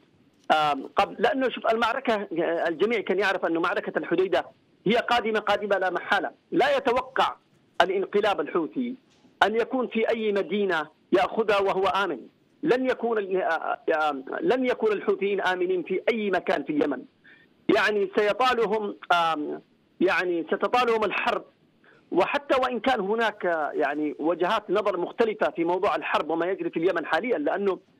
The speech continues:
حتى الحديدة الآن القوات التي تقاتل في الحديدة هي قوات معظمها، آه، يعني، آه، أو كلها تقريبًا ولا أهالي الإمارات.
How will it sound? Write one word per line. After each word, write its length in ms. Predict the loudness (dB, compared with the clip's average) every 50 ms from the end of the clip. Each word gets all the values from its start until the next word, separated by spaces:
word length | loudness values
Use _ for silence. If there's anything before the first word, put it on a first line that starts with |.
| _ _ _ _ -4
حتى 320 | -2 -2 -2 0 0 -2
الحديدة 480 | -2 0 0 0 0 2 0 0 0 -2
الآن 360 | 0 0 0 0 0 -2 -6 -12 _ _ _ _ _ _ 0 0
القوات 440 | 0 0 0 -2 0 0 -2 -2
التي 280 | -2 -2 -2 -4 -4 -4
تقاتل 480 | -6 -6 -2 0 0 0 0 -2 -4 -6
في 60 | -6
الحديدة 580 | -6 -4 -2 0 0 0 0 -2 -2 -2 -4 -8 _ _ _ _ _ _ _ -2
هي 100 | 0 0
قوات 580 | 0 0 0 0 0 2 2 2 0 -2 -6 -2
معظمها، 600 | 0 0 0 2 0 0 2 2 2 0 0 0 -2
آه، 140 | -2 -2 0
يعني، 420 | 0 0 0 0 0 -4 -4 -4 -2 0
آه، 20 |
أو 420 | 0 0 0 0 0 0 0 -2 -4
كلها 440 | -2 -2 -2 0 0 0 0 0
تقريبًا 440 | -2 -6 -6 -4 -2 -2 0 0 0
ولا 380 | 0 2 2 2 0 0 0 -2
أهالي 120 | -2 -2
الإمارات. 500 | -2 -2 0 0 2 2 2 0 -2 -4